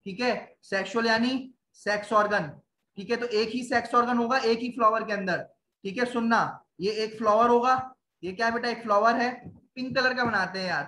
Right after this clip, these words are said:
पिंकी पिंकी, थोड़ा अच्छा लगता है ना, तो ये पिंकी पिंकी बनाते हैं, पिंक फ्लावर बढ़िया,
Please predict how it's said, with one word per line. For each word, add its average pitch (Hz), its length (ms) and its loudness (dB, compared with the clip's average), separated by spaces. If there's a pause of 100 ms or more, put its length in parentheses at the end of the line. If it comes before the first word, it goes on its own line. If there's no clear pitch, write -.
पिंकी 185 240 -8
पिंकी, 185 440 -10
थोड़ा 180 120 0
अच्छा 180 220 -2
लगता 147 380 -6
है 143 80 -8
ना, 202 80 -4 (360)
तो 190 60 -4
ये 196 60 -2
पिंकी 196 360 -8
पिंकी 208 260 -8
बनाते 190 340 -2
हैं, 233 100 -4
पिंक 208 220 -6
फ्लावर 175 260 -2
बढ़िया, 143 360 -4